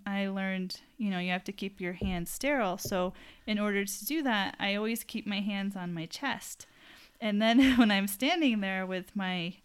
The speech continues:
staff or whatever, he's got student, he had some students he was teaching and different things, and the nurses or whatever, he's,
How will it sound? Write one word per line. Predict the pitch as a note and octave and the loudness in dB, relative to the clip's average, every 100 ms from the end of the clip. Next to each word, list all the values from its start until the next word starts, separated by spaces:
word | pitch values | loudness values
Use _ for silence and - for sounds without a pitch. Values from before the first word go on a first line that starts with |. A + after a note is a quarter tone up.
| _ - - _ - | _ -20 -20 _ -16
staff | - A#3+ B3+ C4+ | -2 2 2 0
or | B3 | -2
whatever, | G3+ F#3+ F3+ F#3+ F#3+ | -2 -2 -4 -4 -4
he's | G3+ G#3 - | -4 -6 -2
got | G3 - | -2 -2
student, | - - G#3 F#3+ F#3 | -4 -2 0 0 -2
he | A3 | -2
had | F#3+ G3 | -2 -2
some | G3+ | -4
students | F#3+ - G3 F#3+ F#3 | -4 -6 -2 -2 -4
he | F#3+ | -4
was | F3+ - | -6 -6
teaching | - F3+ F#3 F3+ | -10 -10 -8 -6
and | E3+ | -8
different | F3 - D#3 | -10 -12 -10
things, | E3+ E3 E3 | -8 -6 -6
and | E3 E3 | -8 -6
the | F3+ | -4
nurses | D#3+ E3 - E3+ | -4 -4 -8 -8
or | E3 | -8
whatever, | E3 E3+ D#3+ E3 - - | -6 -6 -8 -10 -14 -20
he's, | - G#3 F#3+ | -8 -6 -6